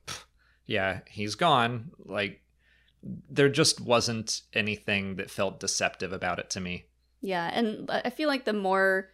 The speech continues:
Speaker 2: clones that defect like that, the easier his job becomes
Speaker 1: <laughs>
Speaker 2: because they have to figure out what to do with all the clone, the decommissioned clones.
Speaker 1: Also, an off-screen death for Cody would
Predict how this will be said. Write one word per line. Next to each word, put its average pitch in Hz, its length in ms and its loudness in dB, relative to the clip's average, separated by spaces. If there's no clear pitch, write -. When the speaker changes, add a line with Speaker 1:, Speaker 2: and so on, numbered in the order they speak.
Speaker 2:
clones 190 500 -2
that 175 380 -2
defect - 560 -6
like 220 240 -2
that, 240 300 0
the 196 140 -2
easier 185 920 0
his 202 260 0
job 175 320 0
becomes 185 600 -2
Speaker 1:
<laughs> - 80 0
Speaker 2:
because 240 220 0
they 190 160 0
have 208 140 -2
to - 80 -12
figure 180 240 -2
out - 100 -2
what - 120 -6
to 175 80 -10
do 180 140 0
with 175 160 0
all 180 100 0
the 165 140 -6
clone, 175 400 -6
the 190 80 -4
decommissioned 175 880 -6
clones. 185 520 -4
Speaker 1:
Also, 180 640 8
an 156 140 6
off-screen 143 640 4
death 117 260 2
for 107 160 -2
Cody 107 480 0
would 101 520 0